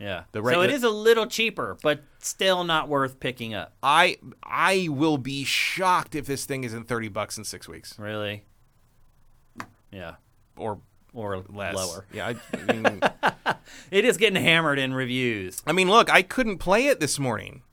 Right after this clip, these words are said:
Speaker 1: And I don't think there's enough goodwill.
Speaker 2: Without a bunch of, bunch of console
Speaker 1: Yeah.
Speaker 2: screwery. It's like, it's,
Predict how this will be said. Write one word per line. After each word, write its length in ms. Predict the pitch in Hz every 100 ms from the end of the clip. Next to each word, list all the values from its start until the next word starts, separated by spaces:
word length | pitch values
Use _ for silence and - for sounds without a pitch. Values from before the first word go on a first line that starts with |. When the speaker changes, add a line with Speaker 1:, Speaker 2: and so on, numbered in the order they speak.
| -
Speaker 1:
And 120 | 143
I 60 | 220
don't 100 | 277
think 120 | 277
there's 140 | 220 185
enough 220 | 190 165
goodwill. 180 | 143 175
Speaker 2:
Without 220 | 196 202
a 60 |
bunch 260 | 160 202 -
of, 360 | 175 139 - -
bunch 200 | 190 170
of 120 | -
console 460 | - 220 - 165
Speaker 1:
Yeah. 260 | 110 90 85
Speaker 2:
screwery. 580 | - - 160 135 127 120
It's 100 | 135
like, 160 | 143 - - - _ _ -
it's, 320 | 165 - -